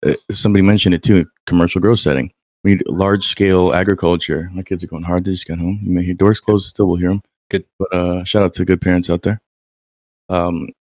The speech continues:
Speaker 1: it's gonna prevent wasting nutrients. You know what I'm saying? You're gonna be able to have less runoff because it's gonna evenly disperse that water and you're gonna use the right amounts.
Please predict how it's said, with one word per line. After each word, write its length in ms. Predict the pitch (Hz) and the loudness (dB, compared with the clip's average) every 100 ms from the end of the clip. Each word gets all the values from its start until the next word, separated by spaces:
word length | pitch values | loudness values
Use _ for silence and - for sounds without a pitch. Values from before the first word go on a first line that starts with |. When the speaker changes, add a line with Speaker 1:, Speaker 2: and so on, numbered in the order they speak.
| _ - | _ -8
Speaker 1:
it's 140 | 101 | -4
gonna 160 | 117 107 | 0 0
prevent 380 | 98 95 104 90 | 0 0 0 2
wasting 340 | 98 98 98 | 0 2 2
nutrients. 560 | 87 98 87 - - - | 2 0 -4 -6 -10 -4
You 60 | |
know 80 | 90 | 0
what 80 | 87 | 0
I'm 100 | 87 | -2
saying? 280 | - 87 92 | -2 0 2
You're 100 | 90 | 2
gonna 140 | 90 | 0
be 120 | 90 | 2
able 200 | 92 92 | 2 2
to 100 | 85 | 0
have 400 | 87 92 90 85 - | 0 0 0 -4 -2
less 280 | 92 90 | -2 -2
runoff 420 | - 90 87 82 - | 0 2 2 0 -6
because 240 | 85 87 | -2 0
it's 100 | 85 | 0
gonna 180 | - 90 | 0 0
evenly 340 | 78 90 92 85 | 2 2 2 2
disperse 380 | 85 - 87 | 0 0 0
that 160 | - 82 | 0 0
water 240 | 85 90 90 | 0 2 2
and 80 | |
you're 80 | 87 | 0
gonna 120 | 87 | 0
use 200 | 90 92 | 0 -2
the 80 | 82 | -2
right 160 | 80 76 | -2 -2
amounts. 440 | 85 90 78 - | -2 -2 -2 -8